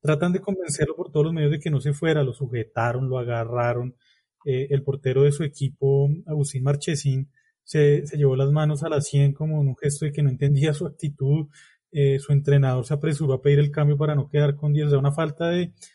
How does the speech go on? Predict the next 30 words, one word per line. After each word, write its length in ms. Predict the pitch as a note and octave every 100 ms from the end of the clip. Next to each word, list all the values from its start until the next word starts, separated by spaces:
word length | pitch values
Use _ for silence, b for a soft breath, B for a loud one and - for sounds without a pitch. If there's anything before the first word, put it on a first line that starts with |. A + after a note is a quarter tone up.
| _
de 100 | D#3
solidaridad 680 | D3 D#3 D3+ C#3+ C3 B2+ A#2+
con 100 | -
su 140 | C#3+ F3+
compañero, 560 | F3+ F3 C#3+ C3 F#3
con 100 | G3+
su 140 | F#3 D3
colega, 560 | C#3 B2 C#3+ - D4 B B B B _
eh, 280 | D#3 C3+ C#3
con 180 | - D3
otro 240 | D3 D3+
ser 180 | D#3+ F#3
humano 360 | F3+ F3 F3+ F#3
que, 200 | - F#3 D#3 _
pues, 140 | - B2
yo 120 | B2
no, 220 | C3 D3+
yo 100 | C#3+
no 100 | C#3+
logro 240 | D#3+ D#3+ E3
entender 500 | D#3 E3 C3 B2+ - _ _ _ -
de, 180 | D3
de 80 | D#3+
los 120 | D3+
jugadores 320 | C#3+ C3 B2+ C3
de, 200 | D#3+ D#3
de 300 | G3+ F3 C#3
estos 220 | - D3
dos 160 | D#3
equipos. 520 | A3 C#3+ D#3+ C#3 C3